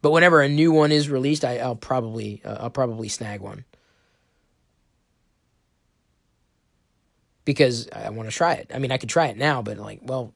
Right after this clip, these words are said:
what I got is working. I can watch a video. I can stream a video. I can use the remote controller, the separate remote controller. It's not,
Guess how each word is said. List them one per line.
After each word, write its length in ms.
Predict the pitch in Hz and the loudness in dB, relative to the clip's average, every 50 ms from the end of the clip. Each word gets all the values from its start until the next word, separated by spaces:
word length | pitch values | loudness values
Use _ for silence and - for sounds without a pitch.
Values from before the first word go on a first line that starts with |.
| _ _ - | _ _ -20
what 280 | - - - - 123 120 | -20 -16 -10 -8 -8 -6
I 80 | 117 117 | -2 0
got 180 | 151 156 147 | 2 2 2
is 100 | 120 110 | 0 0
working. 300 | 113 143 151 143 - 107 | 2 2 2 2 0 -6
I 60 | 101 | -10
can 120 | 101 - 110 | -10 -10 -8
watch 220 | 113 123 123 - | -6 -6 -6 -6
a 60 | 123 | -6
video. 340 | 104 110 127 135 113 90 - | -6 -4 -4 -4 -4 -6 -8
I 80 | - 92 | -12 -14
can 100 | - 98 | -14 -12
stream 300 | - - - 117 117 107 | -12 -10 -8 -8 -8 -8
a 60 | 104 | -6
video. 280 | 98 117 123 120 104 92 | -6 -6 -6 -6 -6 -8
I 80 | 90 | -10
can 120 | 90 113 120 | -12 -10 -8
use 180 | 120 117 113 | -8 -8 -8
the 100 | 120 117 | -6 -6
remote 280 | 113 110 113 117 107 - | -6 -6 -6 -8 -10 -10
controller, 500 | 113 104 - - 123 123 113 104 95 98 | -12 -10 -6 -4 -2 -2 -2 -4 -6 -8
the 100 | 98 113 | -10 -8
separate 360 | - - 131 107 - 107 - | -6 -6 -6 -6 -8 -10 -10
remote 240 | 113 110 107 110 107 | -10 -10 -10 -12 -12
controller. 420 | - 104 - - 123 120 113 107 | -14 -14 -8 -6 -4 -4 -4 -6
It's 160 | 104 101 - | -8 -12 -14
not, 320 | 113 107 104 98 98 - | -14 -14 -12 -12 -14 -16